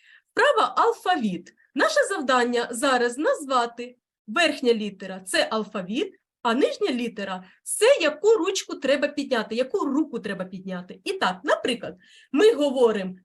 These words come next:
К і піднімаємо П, означає права. А, дві руки відразу піднімаємо, В, ліва, З, ліва, Д, права.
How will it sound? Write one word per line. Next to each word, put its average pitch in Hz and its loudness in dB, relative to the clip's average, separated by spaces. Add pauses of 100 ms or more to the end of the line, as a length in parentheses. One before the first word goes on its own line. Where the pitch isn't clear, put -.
(160)
К 320 2 (180)
і 311 -4
піднімаємо 277 0 (380)
П, 571 0
означає 254 -2
права. 180 -4 (640)
А, 254 4 (180)
дві 247 -4
руки 277 -6
відразу 311 -2
піднімаємо, 311 -2 (240)
В, 247 2
ліва, 302 0
З, 254 0
ліва, 311 -2
Д, 269 -4
права. 180 -6